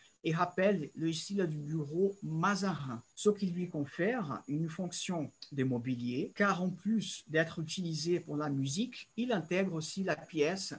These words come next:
en tant que meuble. Il représente aussi une nouveauté technique en ce début, euh, du dix-huitième siècle, car il a un double clavier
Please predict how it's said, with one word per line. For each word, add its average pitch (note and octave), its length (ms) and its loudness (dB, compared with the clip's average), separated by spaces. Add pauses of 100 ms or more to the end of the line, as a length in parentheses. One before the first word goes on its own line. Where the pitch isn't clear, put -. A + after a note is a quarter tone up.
en E3 100 -4
tant E3+ 180 -4
que E3 120 -4
meuble. C#3+ 120 2
Il D3+ 40 2
représente E3+ 560 -2
aussi E3 300 -4
une D#3+ 180 2
nouveauté F#3 540 2
technique E3 680 -4 (200)
en D3 80 -4
ce D3+ 140 -6
début, C#3+ 480 -2 (480)
euh, - 100 -6
du C3 160 -6
dix-huitième C#3+ 540 -2
siècle, D3 520 -2 (280)
car E3+ 200 2
il E3+ 200 -2
a F3+ 320 2
un D#3 80 -2
double E3+ 340 2
clavier C3 640 -4